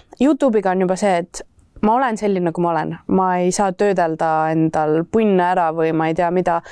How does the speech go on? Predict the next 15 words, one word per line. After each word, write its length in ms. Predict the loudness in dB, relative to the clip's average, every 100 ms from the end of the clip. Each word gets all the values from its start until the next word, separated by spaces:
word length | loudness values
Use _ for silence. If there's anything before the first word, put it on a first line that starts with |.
| -20 -12 -2
Ja 180 | 0 0
mul 180 | -2
on 120 | -2 -2
see 80 | -2
mingi 500 | 0 0 0 2 0
blurring 380 | 2 2 0 -2
filter 360 | -2 -2 0 -2
peal. 380 | 0 0 0 -6 _ _ _ _ _ _ _ -20 -20 -20 -20 -16 -12 -4
Aga 200 | -2 0
ma, 260 | -2 -2 -4 -10 _ -2
ma 100 | 0
olen 180 | 2
ikkagi 300 | 0 -2 0 4
mina 300 | 4 4 2
ise. 240 | 0 -2